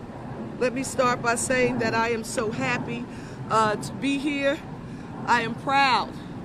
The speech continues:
to stand here as the Democratic nominee for mayor of the city of Philadelphia, sixth largest city in the nation and the birthplace of democracy. Um, to everyone who supported our campaign,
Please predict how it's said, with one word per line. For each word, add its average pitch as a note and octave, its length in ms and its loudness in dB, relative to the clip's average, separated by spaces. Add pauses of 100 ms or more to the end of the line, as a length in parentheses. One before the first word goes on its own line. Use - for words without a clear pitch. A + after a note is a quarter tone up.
(380)
to B3 120 -2
stand B3 420 2
here A3 340 -2 (460)
as A3 220 0
the A3 120 -2
Democratic B3+ 840 0
nominee G#3+ 640 0 (560)
for A#3+ 100 0
mayor A#3 460 4 (460)
of G3 160 -2
the A3 80 -4
city B3+ 380 -2
of A#3 80 0
Philadelphia, A3 760 -4 (480)
sixth - 380 -2
largest D4 720 6
city C#4 320 -4
in C4 80 -2
the C4 100 -4
nation C4 560 0 (380)
and B3+ 120 0
the C4 60 2
birthplace B3 720 0
of A3+ 140 -2
democracy. G#3+ 800 0 (500)
Um, A#3 400 4
to - 260 0
everyone C#4 760 2 (280)
who D4 160 0
supported C4 640 2
our B3 260 4
campaign, C4 800 -2